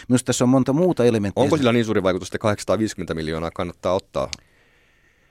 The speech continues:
Speaker 1: No tuota,
Speaker 2: ikään kuin vastaan?
Speaker 1: minusta se voisi kyllä olla osa tällaista kokonaisuutta jossain, jo, jo, jo, jolta-, joltakin osin. En mä, en, en,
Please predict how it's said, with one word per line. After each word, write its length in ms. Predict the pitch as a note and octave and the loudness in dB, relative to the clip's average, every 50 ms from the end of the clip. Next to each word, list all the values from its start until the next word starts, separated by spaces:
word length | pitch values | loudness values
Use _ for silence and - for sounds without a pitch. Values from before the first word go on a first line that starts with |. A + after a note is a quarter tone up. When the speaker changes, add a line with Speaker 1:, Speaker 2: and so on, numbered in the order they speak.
| _ _ _ _ _ _ _ _ _ _ _ _ _ _ _ _ _ _ _ _ _ - | _ _ _ _ _ _ _ _ _ _ _ _ _ _ _ _ _ _ _ _ _ 2
Speaker 1:
No 140 | C#3+ D3 D3 | 2 4 4
tuota, 420 | - D#3 D#3 D#3 D3+ - D#3 D#3+ D3+ | 6 6 6 6 6 6 4 4 4
Speaker 2:
ikään 160 | D3+ F2+ F#2 | 4 2 0
kuin 220 | - G2+ F#2+ G2 | -2 -2 -2 0
vastaan? 600 | G2 A2+ G#2 - - - - - - - - - - - | 0 0 0 0 -4 -10 -12 -10 -12 -12 -12 -12 -14 -10
Speaker 1:
minusta 340 | - C#3 F3 E3+ D#3+ - E3+ | -6 -4 -2 -2 0 0 0
se 140 | D3 F3 D3+ | 2 2 4
voisi 240 | D#3+ F3 G3 F#3 - | 4 6 4 4 4
kyllä 220 | - E3 D#3 D3+ C#3 | 2 2 2 4 4
olla 320 | C#3 C#3+ C#3 C3 B2 A#2+ - - - - - - | 4 6 6 4 4 2 -2 -6 -12 -6 2 4
osa 320 | A#2+ A#2 - - G#2+ F2+ - | 6 6 6 4 -2 -2 -2
tällaista 380 | - F#2+ F2 F2 F2+ - - F#2 | -6 -8 -8 -8 -8 -10 -8 -4
kokonaisuutta 840 | - G#2+ - - F#2+ F2 E2 E2+ E2 - - E2 D2+ - _ - F2+ - - - | -4 -2 -2 -2 -4 -2 -4 -6 -6 -8 -8 -10 -10 -12 _ -12 -12 -12 -8 -8
jossain, 460 | F#2+ F2 - - - - D#2+ D#2 E2 - | -8 -6 -6 -6 -6 -6 -6 -6 -8 -8
jo, 200 | G2+ F#2+ F2 - - | -8 -8 -8 -8 -8
jo, 120 | G2+ F#2+ - - | -8 -8 -8 -8
jo, 160 | G2+ F#2 - - | -10 -12 -10 -8
jolta-, 280 | - G2 F2 - F2 - - F#2+ F2 - | -8 -8 -8 -8 -10 -12 -12 -12 -12 -10
joltakin 440 | F#2 F#2 E2+ E2 E2 E2+ - F2 E2 | -10 -10 -10 -10 -12 -12 -14 -12 -12
osin. 340 | D2+ D2 - - D2+ C2+ E2+ | -12 -10 -10 -10 -10 -10 -8
En 100 | G2+ G#2 | -6 -6
mä, 160 | G#2+ G#2 G#2 | -4 -4 -4
en, 240 | F2+ - A2+ G#2 - - | -4 -6 -8 -10 -10 -8
en, 120 | A#2+ A2 | -10 -10